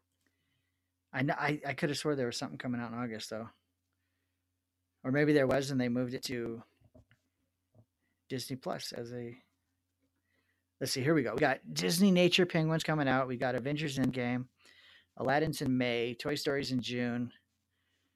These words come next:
Spider-Man Far From Home is in July, Lion King is in July, Artemis Fowl, that's the one.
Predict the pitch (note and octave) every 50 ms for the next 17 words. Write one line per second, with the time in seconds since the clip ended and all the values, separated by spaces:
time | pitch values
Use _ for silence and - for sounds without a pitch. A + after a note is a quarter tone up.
0 | _ _ _ _ - - - - D3+ D3+ D3 D3+ C#3+ C#3+ C#3+ C3+ - D3 C#3+ C3
1 | C3 C#3+ C3+ A#2+ A2+ C3+ C#3 C3+ C3+ C3 A#2+ B2+ B2+ B2 A2+ B2+ B2+ A#2 A#2 B2+
2 | D3+ E3+ E3+ E3+ E3+ E3+ E3 E3 E3 E3 E3 E3+ D#3 C3 _ - C3+ C#3 C#3+ D3
3 | C#3+ - - D3+ D3 C#3+ C3+ A#2 - B2 A#2+ A#2 A2+ A2+ A2+ - D#3 - _ _
4 | _ _ _ _ _ _ _ _ _ - C#3+ B2 - - - C3+ C3 B2+ C3+ C#3+
5 | D3 D3+ D3+ D3 D3 D3 D3 D3 - _ _ _ - - - - _ _ _ _
6 | _ _ _ - - C3+ D3+ F3 F3+ F#3 F3+ F3 - - - - C3+ B2 A2+ G2+
7 | F#2 - - - - _ _ _ _ - - B2+ A#2+ A#2 - - B2+ A#2 A#2 A2
8 | G#2+ G#2+